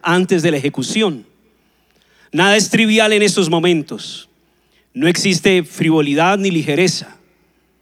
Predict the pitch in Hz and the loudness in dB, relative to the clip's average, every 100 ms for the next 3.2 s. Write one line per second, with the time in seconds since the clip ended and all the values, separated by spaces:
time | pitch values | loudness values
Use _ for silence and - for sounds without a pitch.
0 | _ _ _ 175 180 180 170 180 226 269 | _ _ _ 0 4 4 2 2 0 0
1 | 220 214 190 214 220 208 185 214 233 220 | 0 0 2 2 2 2 2 2 2 2
2 | 240 262 277 254 202 175 - 254 - 190 | 0 0 0 0 0 -2 -4 -4 -2 0
3 | 190 | -2